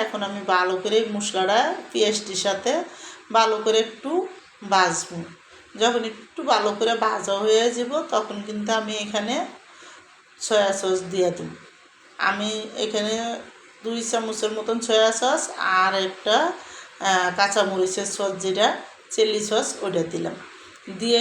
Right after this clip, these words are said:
কিন্তু আমি একটু ভালো করে এই মশলাটারে কষাবো। মশলাটা যখন ভালো মতন কষানো হয়ে যাব, তখন আমি এটার মাঝখানে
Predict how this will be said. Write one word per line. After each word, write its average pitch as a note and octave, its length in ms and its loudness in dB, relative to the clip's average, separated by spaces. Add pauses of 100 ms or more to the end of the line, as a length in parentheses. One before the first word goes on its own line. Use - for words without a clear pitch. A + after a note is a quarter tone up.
কিন্তু A3+ 240 -4 (100)
আমি G#3+ 180 -2
একটু - 180 -8 (120)
ভালো F#3 200 4 (100)
করে A3 180 4 (120)
এই A3+ 60 4 (100)
মশলাটারে F#3+ 560 2 (520)
কষাবো। F#3 440 0 (500)
মশলাটা A3+ 360 2 (100)
যখন A#3 180 2 (140)
ভালো G3+ 200 4 (100)
মতন G#3+ 220 -2 (100)
কষানো A#3 440 2
হয়ে A3 340 0
যাব, B3 160 0 (720)
তখন G#3+ 220 2 (120)
আমি G#3 200 -2
এটার G#3+ 260 0
মাঝখানে G#3+ 480 0